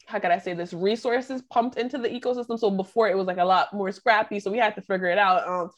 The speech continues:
you know, I remember some of the Choose Yourself events that I did back in the day. They were at <laughs> some of the most random places and just in some interesting areas and just literally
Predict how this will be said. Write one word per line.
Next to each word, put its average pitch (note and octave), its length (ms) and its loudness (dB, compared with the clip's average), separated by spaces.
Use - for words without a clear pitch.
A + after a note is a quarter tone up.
you A3 80 0
know, A3 80 8
I A3 40 8
remember A3+ 340 6
some G#3+ 200 0
of G3 120 -4
the G3 80 -4
Choose G#3+ 240 -6
Yourself G3 340 0
events F#3 360 -4
that F3+ 100 4
I F3+ 80 4
did F3+ 180 -4
back F3+ 220 0
in F#3+ 40 -4
the F3+ 80 -2
day. F3+ 240 0
They F3+ 140 -2
were F#3+ 180 2
at G#3 240 -4
<laughs> - 60 -16
some B3 140 6
of A3 300 4
the G#3+ 80 0
most G#3+ 240 6
random G#3+ 420 2
places G#3 680 2
and F#3 160 -2
just F#3 180 -6
in G3 260 -2
some F#3+ 340 0
interesting A#3+ 540 2
areas G3+ 480 4
and F#3 100 0
just G3+ 140 -4
literally A#3 500 2